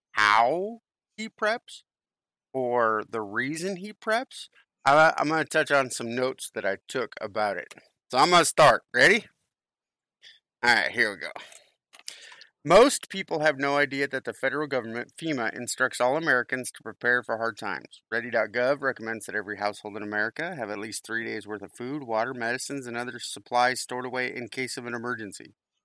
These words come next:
Essentially, they're saying, "We, the U S government, are totally unable to come and rescue your family in a timely fashion, should there be a localized natural disaster.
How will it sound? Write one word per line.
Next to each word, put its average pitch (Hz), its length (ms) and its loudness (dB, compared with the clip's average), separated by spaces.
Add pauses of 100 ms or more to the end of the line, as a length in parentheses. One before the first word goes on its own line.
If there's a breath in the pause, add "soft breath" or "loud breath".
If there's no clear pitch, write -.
(560)
Essentially, 220 640 4
they're 135 220 0
saying, 117 480 -4
"We, 147 260 -4
the 135 120 -8
U 127 180 -2
S 143 100 -2
government, 95 460 -6 (120)
are 120 140 0
totally 175 480 -6
unable 127 560 -4
to - 140 -20
come 143 380 -2
and 117 200 -6
rescue 143 400 -2
your 147 180 -4
family 117 540 -4
in 127 140 -10
a 120 80 -4
timely 117 400 -2
fashion, 104 420 -2 (480)
should 165 300 0
there 170 180 2
be 143 240 -2
a 113 140 -2
localized 107 760 -2
natural 104 320 -4
disaster. 98 600 -4